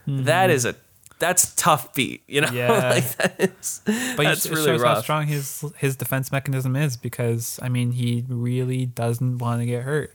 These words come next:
Speaker 2: Yeah.
Speaker 1: He doesn't want to get attached to her because he's so safe in his little world.
Speaker 2: Yeah.
Speaker 1: Uh, and, like, like, that's the amazing thing about this, the therapy. It's, it's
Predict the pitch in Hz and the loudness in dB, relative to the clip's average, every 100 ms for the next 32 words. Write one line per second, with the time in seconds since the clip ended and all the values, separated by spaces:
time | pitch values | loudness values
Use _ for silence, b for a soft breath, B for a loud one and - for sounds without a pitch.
0 | - 117 123 113 107 123 120 127 123 120 | -10 0 2 4 2 0 -2 -2 -2 0
1 | 139 - 123 120 120 - 127 - - 123 | -2 -4 -4 -2 -2 -2 -4 -4 -6 -4
2 | 123 120 123 B B B - 135 - 127 | 0 -2 -4 B B B -6 -6 -2 0
3 | 123 - 123 - - 127 123 - 135 131 | 0 -2 -4 -4 -2 0 0 -2 -2 -2
4 | - 120 120 120 117 135 - 131 120 120 | -2 -2 0 0 -2 -6 -10 -4 -2 0
5 | 123 131 117 117 - B - 123 151 80 | 0 0 0 -2 -8 B -4 2 2 2
6 | 127 120 117 113 113 123 - _ 139 127 | 0 0 0 0 -2 -4 -8 _ -4 -2
7 | 123 120 120 117 - - - _ _ _ | 0 0 -2 -2 -4 -10 -16 _ _ _
8 | 131 120 113 - - _ _ _ _ _ | -4 -4 -4 -12 -16 _ _ _ _ _
9 | _ _ _ _ _ _ 139 131 143 - | _ _ _ _ _ _ -8 -2 -2 -2
10 | - 127 127 123 123 120 123 120 123 117 | 0 0 0 0 -2 -4 -4 -4 0 0
11 | 117 123 120 - - - - 120 135 151 | -2 -2 -2 -2 -8 -10 -8 -4 0 0
12 | 139 120 117 117 - 123 - - | -2 -4 -4 -6 -8 -6 -6 -6